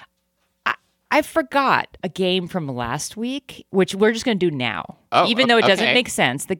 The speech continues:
Speaker 1: the, the book last week was about motorcycle
Speaker 2: Clubs.
Speaker 1: gangs. And we came up with names for fake motorcycle gangs and wa-, clubs.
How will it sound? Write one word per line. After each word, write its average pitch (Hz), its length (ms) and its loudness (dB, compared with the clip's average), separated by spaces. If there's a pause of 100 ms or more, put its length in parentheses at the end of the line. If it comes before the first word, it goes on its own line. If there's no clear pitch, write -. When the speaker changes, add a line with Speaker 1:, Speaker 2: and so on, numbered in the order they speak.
Speaker 1:
the, 220 120 -2
the 208 100 -6
book 302 240 0
last 208 400 2
week 147 360 -4 (280)
was 196 300 2
about 170 420 2
motorcycle 196 680 -2 (720)
Speaker 2:
Clubs. 85 480 -2 (120)
Speaker 1:
gangs. - 560 -4 (480)
And 190 560 2 (400)
we 202 540 0 (100)
came 190 220 0
up 160 180 -2
with 151 220 2
names 139 420 -2
for 131 560 0 (120)
fake - 520 -4
motorcycle 139 580 -4
gangs 180 400 -6
and 156 160 -4
wa-, 151 140 0 (140)
clubs. 120 420 -6